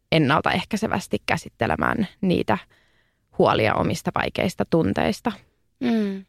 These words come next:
Speaker 2: Kuinka yleistä naisten ja tyttöjen väkivalta on?
Speaker 1: Tuo naisten tekemä väkivalta on aika vaikeasti tutkittava ilmiö.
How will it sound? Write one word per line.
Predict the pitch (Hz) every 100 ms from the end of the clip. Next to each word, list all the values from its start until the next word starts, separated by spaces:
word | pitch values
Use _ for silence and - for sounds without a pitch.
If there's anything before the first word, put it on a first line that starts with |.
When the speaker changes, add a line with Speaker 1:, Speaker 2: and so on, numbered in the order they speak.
| _
Speaker 2:
Kuinka | - 320 311
yleistä | 311 320 220 190 - 170 170 - _ _ -
naisten | 196 175 165 - 175
ja |
tyttöjen | 165 165 175 170
väkivalta | 165 175 170 170 -
on? | 285 233 - 196 _ _ _
Speaker 1:
Tuo | - 175 175 175 165
naisten | 196 233 220 196 180 175 - -
tekemä | - 170 165
väkivalta | 160 160 160 135 - -
on | 90
aika | - -
vaikeasti | 165 - - 202 -
tutkittava | 226 220 - 208 - 196
ilmiö. | 196 190 190 190